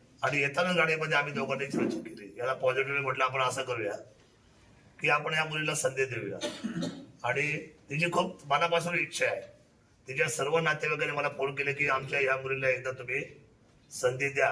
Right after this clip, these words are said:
आपण सर्व मिळून काम करू." मला विशेष आनंद वाटतो चैतन्य फार्मर्स क्लब आणि विशेष म्हणजे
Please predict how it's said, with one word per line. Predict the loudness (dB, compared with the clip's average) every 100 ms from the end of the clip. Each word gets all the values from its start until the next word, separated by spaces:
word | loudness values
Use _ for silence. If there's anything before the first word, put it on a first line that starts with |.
| 2 -6 -4
आपण | -2 -2
सर्व | -2 -2 -2
मिळून | -2 -4 0
काम | 0 0
करू." | -6 -10 -12 -20 -20 -20 -20 -20 -10 0
मला | 2 2 0
विशेष | 0 2 2 0
आनंद | -2 -2 2
वाटतो | 2 2 0 0 0 -6 -12 -14 -16 -18 -20 -20 -6
चैतन्य | 0 0 0 0 0 2
फार्मर्स | 2 0 -4
क्लब | 2 2 2 -2 -20 -20 -20 -20 _ -4
आणि | -2
विशेष | 0 0 0 -2
म्हणजे | -2 -2 -2